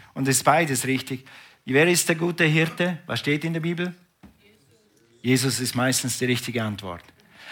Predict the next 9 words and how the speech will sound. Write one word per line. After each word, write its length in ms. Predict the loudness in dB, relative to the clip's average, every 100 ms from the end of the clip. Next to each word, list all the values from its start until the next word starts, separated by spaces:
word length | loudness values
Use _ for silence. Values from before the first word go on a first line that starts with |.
| -6
Also, 460 | 4 6 4 -2 -10 -18 -20 _
Jesus, 720 | -4 2 4 4 2 -2 -4
jeder 480 | 0 2 2 2 2
Mensch 580 | 2 2 2 2 -2 -8 -4
ohne 280 | -2 0 0
Jesus 800 | 0 0 0 -2 -8 -10 -12 -12 _ _ _ _ _
ist 260 | -2 -2 0
irgendwo 420 | 0 2 0 -2
orientierungslos, 1400 | -2 -2 0 0 -2 -4 -2 -2 -4 -6 -10 -10 -12 -14